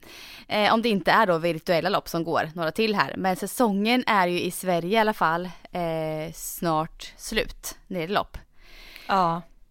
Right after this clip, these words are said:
Speaker 1: Så hon får nog tyvärr, tror jag, satsa på att springa lopp nästa år. Alltså i vår igen.
Speaker 2: Jag hoppas att det är då. Hon ska ju vara långt också till det nästa Stockholm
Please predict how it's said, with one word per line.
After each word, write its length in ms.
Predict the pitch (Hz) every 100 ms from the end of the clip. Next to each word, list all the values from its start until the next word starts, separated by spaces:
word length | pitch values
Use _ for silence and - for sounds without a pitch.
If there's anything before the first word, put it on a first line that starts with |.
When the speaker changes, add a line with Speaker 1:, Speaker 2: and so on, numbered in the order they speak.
| - - _ -
Speaker 1:
Så 200 | - 240
hon 200 | 262 262
får 300 | - 311 302
nog 120 | 214
tyvärr, 300 | 240 185 170
tror 140 | - 170
jag, 200 | 147 165
satsa 580 | - 247 214 - 196
på 220 | 180 175 160
att 100 | 180
springa 500 | - 180 156 175 220 -
lopp 320 | 175 151 - - -
nästa 480 | 196 170 - - - - -
år. 240 | - 214 - - -
Alltså 280 | - 208 208
i 60 | 190
vår 340 | 170 117 156 - _ _ _ -
igen. 340 | 233 170 - - - -
Speaker 2:
Jag 340 | - 196 175 170
hoppas 500 | - 247 - 160 160
att 120 | 156
det 80 | 165
är 120 | 170
då. 100 | 175
Hon 200 | 190 240
ska 140 | 233
ju 80 | 226 208
vara 100 | 185
långt 260 | 190 170
också 220 | 175 -
till 220 | 160 165 165
det 160 | 165
nästa 300 | 160 160 160
Stockholm 680 | 151 160 - 160 160 160